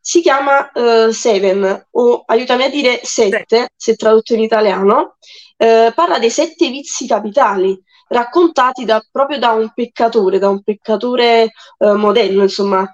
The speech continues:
Speaker 1: eh, tipico. Eh, come mai questa scelta, insomma, di trattare un argomento molto forte? Perché sicuramente, vabbè, la scia del rock avrà portato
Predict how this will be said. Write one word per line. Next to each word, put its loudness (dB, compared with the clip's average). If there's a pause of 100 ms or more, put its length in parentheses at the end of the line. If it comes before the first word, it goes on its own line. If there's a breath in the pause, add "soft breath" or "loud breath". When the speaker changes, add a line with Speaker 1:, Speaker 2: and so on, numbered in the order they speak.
(260 soft breath)
Speaker 1:
eh, 4
tipico. -2 (260 soft breath)
Eh, 2
come 2
mai 0
questa -2
scelta, -6
insomma, -2
di -6
trattare -2
un 0
argomento 0
molto -4
forte? -2
Perché 0
sicuramente, 0
vabbè, 2
la 2
scia 0
del 2
rock -2
avrà -2
portato -2